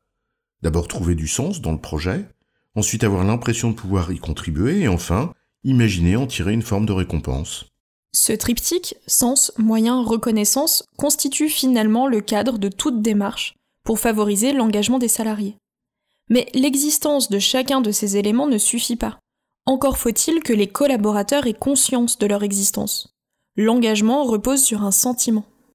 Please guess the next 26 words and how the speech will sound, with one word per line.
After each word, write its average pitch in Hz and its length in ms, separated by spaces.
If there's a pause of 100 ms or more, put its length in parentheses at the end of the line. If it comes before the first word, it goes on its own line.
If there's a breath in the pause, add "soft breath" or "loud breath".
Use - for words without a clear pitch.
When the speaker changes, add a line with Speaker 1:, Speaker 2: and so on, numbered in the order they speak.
(220)
Speaker 1:
Autrement 82 380
dit, 156 280
créer 104 240
les 92 100
conditions 95 400
de 90 60
l'engagement 92 420
ne 98 120
suffit - 420
pas. 98 340 (380)
Encore 113 260
faut-il 92 240
créer 104 260
le 82 140
sentiment 95 540
que 95 100
ces 95 160
conditions 95 460
existent. 95 500 (360)
Or, 98 200
cette 73 220
dimension 104 640
est 90 80
bien 110 180
souvent 98 300
négligée. 95 640